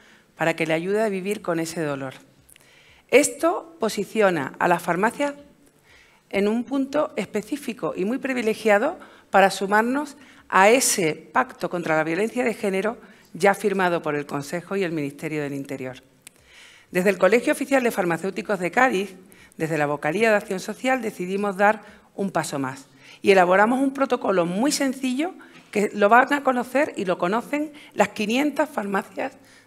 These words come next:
de nuestra provincia. Nosotros, con esos protocolos, nos, nos fuimos y desarrollamos la campaña Farmacia Espacio Seguro. ¿Y qué hicimos? Pues fuimos a ver a los políticos,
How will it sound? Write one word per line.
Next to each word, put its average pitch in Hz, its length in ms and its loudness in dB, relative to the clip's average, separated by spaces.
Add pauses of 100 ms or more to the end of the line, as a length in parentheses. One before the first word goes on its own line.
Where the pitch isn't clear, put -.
de 185 140 0
nuestra 196 340 -2
provincia. 147 600 -6 (960)
Nosotros, 240 640 0 (160)
con 196 180 2
esos 254 280 2
protocolos, 254 720 -2 (420)
nos, 214 300 -4
nos 202 160 0
fuimos 269 500 0 (240)
y 175 280 0
desarrollamos 175 600 0
la 220 120 6
campaña 214 680 0
Farmacia 196 480 0
Espacio 185 300 -6
Seguro. 135 440 -10 (460)
¿Y - 80 -10
qué 208 120 4
hicimos? 214 520 0 (260)
Pues 156 140 -10
fuimos 175 320 -4
a 185 80 8
ver 277 480 4 (120)
a - 80 -8
los 131 100 -10
políticos, - 540 -8